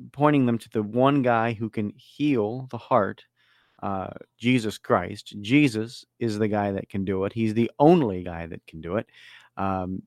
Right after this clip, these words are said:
and the divine physician, I think if we can just be good divine physician assistants and help point people toward the one guy who is the best at healing those hearts, uh, many, many people will come close to, uh,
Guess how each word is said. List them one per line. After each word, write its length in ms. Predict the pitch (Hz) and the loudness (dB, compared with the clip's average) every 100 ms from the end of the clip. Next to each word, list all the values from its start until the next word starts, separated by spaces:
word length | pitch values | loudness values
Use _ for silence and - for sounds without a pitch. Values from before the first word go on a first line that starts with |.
| - | -4
and 520 | 127 113 110 107 107 - | 0 2 2 0 -4 -8
the 100 | 107 | -6
divine 420 | 104 107 117 123 | -2 2 4 4
physician, 520 | 123 110 110 107 120 - | 2 2 2 0 -2 -4
I 240 | 110 107 | -2 -2
think 380 | 104 110 - - _ | -4 -8 -10 -16 _
if 160 | 120 104 | -8 -4
we 140 | 117 | -2
can 160 | 110 107 | -2 -4
just 260 | 101 104 - | -4 -8 -2
be 220 | 110 107 | 0 0
good 260 | 101 120 113 | 4 4 6
divine 440 | 110 113 113 117 | 2 4 2 2
physician 500 | - 107 117 - 107 | 0 0 0 0 -4
assistants 580 | 95 135 135 107 104 - | -2 -2 -2 -4 -6 -6
and 80 | 90 | -2
help 260 | 110 107 _ _ | -2 -2 _ _
point 260 | - 117 - | -2 -2 -2
people 280 | - 113 - _ | -8 -12 -12 _
toward 360 | - 113 101 101 - - - - - | 2 4 4 -2 -14 -20 -20 -12 -2
the 80 | |
one 260 | 110 113 113 | 2 4 4
guy 400 | 107 107 104 101 - | 2 2 2 -2 -6
who 200 | 95 107 - | -4 -2 -2
is 400 | 98 98 90 - _ | -2 -4 -6 -12 _
the 100 | 101 | -6
best 420 | 87 113 113 - | 0 4 4 2
at 60 | 101 | -8
healing 340 | 98 107 101 | -4 -2 -2
those 220 | 98 92 - | -4 -8 -2
hearts, 340 | 101 98 - _ - - _ | -2 -2 -6 _ -20 -20 _
uh, 240 | 98 92 - | -2 -2 -2
many, 420 | 110 117 117 110 | 2 4 4 4
many 280 | 104 104 107 | 4 2 0
people 420 | 101 104 104 98 | -2 -4 -2 -2
will 120 | - 92 | -4 -6
come 220 | 110 104 | -4 0
close 340 | 120 117 107 | 6 6 6
to, 280 | - 104 95 - - - - | 0 0 0 -6 -20 -8 -2
uh, 260 | 95 90 | 0 0